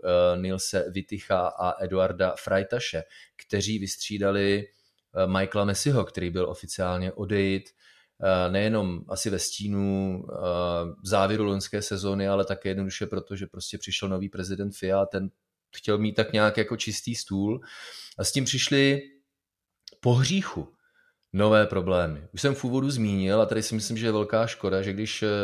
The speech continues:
týmy měly problémy s poskakováním a když vyřešili poskakování, tak stejně mají problémy s boucháním auta na povrch dráhy, protože nové formule jsou velmi tuhé, musí být posazeno nízko k zemi.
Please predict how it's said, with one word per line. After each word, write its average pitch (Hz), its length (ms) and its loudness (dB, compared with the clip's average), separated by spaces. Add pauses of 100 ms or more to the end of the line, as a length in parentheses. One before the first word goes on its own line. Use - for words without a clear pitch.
(160)
týmy 107 240 -2
měly 104 220 0
problémy 107 400 0
s - 80 -8
poskakováním 107 840 -2
a 110 60 0
když 104 140 -4
vyřešili 107 360 -4
poskakování, 104 640 -4
tak 113 120 -6
stejně 92 280 -4
mají 98 180 -2
problémy 104 580 0 (440)
s 92 140 -6
boucháním 113 720 0
auta 101 440 2
na 98 220 2
povrch 104 300 -2
dráhy, 101 320 2
protože 101 340 -8
nové 98 220 -2
formule 98 520 0 (280)
jsou 95 240 -4
velmi 107 320 0
tuhé, 98 340 0
musí 98 240 -6
být 98 160 -6
posazeno 98 520 -4
nízko 98 400 -6
k 90 60 -10
zemi. 92 360 -2